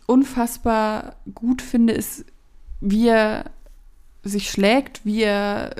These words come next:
rüberkommt auch. Also man merkt ja so, das, was auf Instagram geschrieben wird, was ich auf TikTok sehe, was, ähm,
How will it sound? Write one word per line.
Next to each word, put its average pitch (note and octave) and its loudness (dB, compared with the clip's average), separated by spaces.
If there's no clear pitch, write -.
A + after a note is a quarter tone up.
rüberkommt C#4+ 2
auch. B3+ 0
Also G3+ -2
man G3+ 2
merkt G#3 -2
ja A3 -2
so, G3+ -2
das, G3+ -6
was G3+ -6
auf A#3 -14
Instagram A3 -4
geschrieben G#3 -6
wird, G3+ -6
was G#3 -2
ich G3+ -10
auf G3+ -10
TikTok A#3+ -6
sehe, G#3+ -4
was, G3+ -6
ähm, G3 0